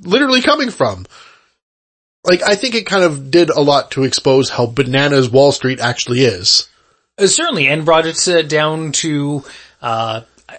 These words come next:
Speaker 2: I don't wanna say it demystified it, but it felt like, uh, the Wall Street Bets community was able to bring in a whole other class, a whole, whole other culture of people to Wall Street trading that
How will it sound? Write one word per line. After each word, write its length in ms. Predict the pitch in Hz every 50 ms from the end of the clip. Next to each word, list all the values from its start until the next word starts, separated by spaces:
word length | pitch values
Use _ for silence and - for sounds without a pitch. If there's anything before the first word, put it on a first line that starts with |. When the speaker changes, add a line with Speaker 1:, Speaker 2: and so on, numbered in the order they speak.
| - -
Speaker 2:
I 120 | 214 233
don't 120 | 311 349
wanna 120 | 359 330 262
say 160 | - 233 208
it 100 | 175 143
demystified 680 | 151 160 156 143 139 147 156 - - 220 - 240 240 254 269
it, 240 | 302 262 226 - 165
but 320 | 147 147 147 143 143 - -
it 220 | 170 165 160 143 -
felt 260 | - - - 190 214
like, 340 | 214 202 190 165 143 - -
uh, 300 | 180 170 160 156 151 156
the 140 | 156 143 139
Wall 160 | 135 151 165
Street 160 | 156 - 165 139
Bets 140 | 156 139 -
community 400 | - 175 175 170 165 151 147 139
was 160 | 135 139 131
able 220 | 151 147 143 143
to 100 | 135 139
bring 220 | 131 131 143 139 139
in 280 | 143 143 139 139 131 - - - - - _ _
a 60 | 123
whole 360 | 131 - - - 233 240 240 220
other 400 | 202 196 185 180 170 160 139 - - _ _ _ _ _
class, 640 | - - - - 165 170 165 147 123 107 - - -
a 180 | - 165 151
whole, 340 | 135 123 180 196 196 196 196 -
whole 280 | - - 262 294 269
other 240 | 233 208 180 165 -
culture 540 | - - - - - 233 226 - - 185 160
of 100 | 139 -
people 380 | - 190 175 - 151 131 127
to 140 | 123 - 165
Wall 220 | 143 139 143 143 139
Street 320 | - - 156 143 143 -
trading 600 | - - - 214 190 165 135 123 107 104 110 107 - - - - - - - _
that 640 | - 139 143 139 135 135 131 127 120 - - - -